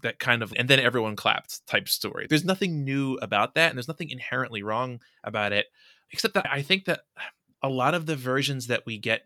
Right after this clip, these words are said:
now, I, I think, are very maudlin, and I would really like to see, this is speaking from a personal level, I would like to see a lot more done with aesthetics and a lot less done with, uh, almost like marketing around, around what the story contains,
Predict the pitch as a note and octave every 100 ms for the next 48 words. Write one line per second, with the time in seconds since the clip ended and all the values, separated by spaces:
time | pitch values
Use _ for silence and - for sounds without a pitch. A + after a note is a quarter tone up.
0 | - A2 A2 G#2+ G2 F#2+ - A#2 A2 G#2+
1 | G#2 A#2+ G#2 - A2 A2 A#2 A2 A2+ G#2+
2 | G2+ G2 G2+ A#2+ E3+ F#3+ G3 G3 - -
3 | B2+ B2 A#2+ B2+ A2+ A2+ A#2+ D3 C#3 B2
4 | A2+ A#2 - A2+ - A2+ A2 G#2 G2+ _
5 | _ - A#2+ - C3 B2+ A#2 - G#2 G2+
6 | C3+ C#3 B2 G#2 G2+ G2+ G2+ A#2+ C3 C#3
7 | B2+ D3 - B2+ C3 A2+ G#2 A#2 B2 A2
8 | G#2+ A2 A2 - G#2 - - A2 C#3 -
9 | A#2+ A2 A2 A#2 A2+ A2+ - A2+ G#2+ G#2+
10 | G2+ - - - - A2 G2+ - - -
11 | - B2 C#3+ D#3 D3 C#3+ A#2 A2+ B2+ B2+
12 | A#2 A2 G#2 G#2 G#2+ G#2 G2+ - A#2+ A2+
13 | A#2 A2+ G#2+ G2 - _ _ - A2+ C3
14 | C#3 B2 - - A#2 G#2+ - G#2 - A2
15 | G#2 F#2+ -